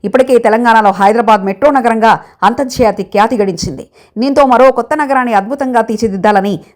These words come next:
తెలంగాణ సీఎం రేవంత్ రెడ్డి ప్రణాళికలు సిద్ధం చేశారు. అందుకు అనుగుణంగా అడుగులు వేస్తున్నారు. రెండు తెలుగు రాష్ట్రాలు చెరో కొత్త నగరాన్ని నిర్మించే పనిలో ఉన్నాయి. ఏపీ ముఖ్యమంత్రి రాష్ట్ర రాజధానిగా అమరావతిని నిర్మించే ప్రయత్నం గత ఆరేళ్లుగా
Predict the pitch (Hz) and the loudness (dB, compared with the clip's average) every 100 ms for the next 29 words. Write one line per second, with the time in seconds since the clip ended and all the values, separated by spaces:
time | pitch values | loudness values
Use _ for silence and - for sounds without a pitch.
0 | - 240 247 240 220 214 208 208 180 196 | -2 0 0 0 -2 -2 -4 -2 -2 0
1 | 226 196 190 185 202 233 220 202 180 180 | -2 -4 -2 0 2 0 -2 -4 -4 -4
2 | 175 165 175 135 - _ - 214 254 226 | -4 -2 -2 -2 -10 _ -2 0 2 0
3 | 262 277 254 220 190 240 262 202 - 185 | 0 -2 2 4 4 2 0 -2 -4 -6
4 | 165 - _ _ - 269 302 277 311 330 | -6 -8 _ _ -4 -2 2 0 2 0
5 | 294 - 262 262 262 226 262 277 226 269 | 0 2 2 2 0 2 2 2 -4 -4
6 | 294 262 247 226 214 220 226 208 185 202 | -2 -2 -2 -4 -6 -6 -4 -4 -2 0
7 | 202 180 170 - _ _ 214 240 269 240 | -2 -2 -4 -6 _ _ 2 2 2 -2
8 | 254 226 220 208 196 233 240 214 214 220 | -2 -2 -2 0 0 0 0 0 0 -2
9 | 214 202 196 226 233 226 208 190 190 190 | 0 2 2 2 0 -2 -4 -4 -6 -4
10 | 185 185 196 214 330 - - 190 214 214 | -6 -2 -4 -2 -8 -8 -12 -2 2 4
11 | 196 226 247 240 | 4 4 2 0